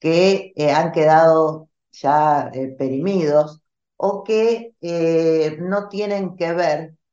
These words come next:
con algo más importante, más realizable, incluyendo la espiritualidad. Si yo como mujer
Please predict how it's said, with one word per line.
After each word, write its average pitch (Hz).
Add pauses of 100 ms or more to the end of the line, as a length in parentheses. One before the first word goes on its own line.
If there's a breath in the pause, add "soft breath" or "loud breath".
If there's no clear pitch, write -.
(140)
con 160
algo 180
más 175
importante, 156
más 156 (140)
realizable, 143 (200)
incluyendo 160
la 139
espiritualidad. 120 (680)
Si 175
yo 233
como 180
mujer 160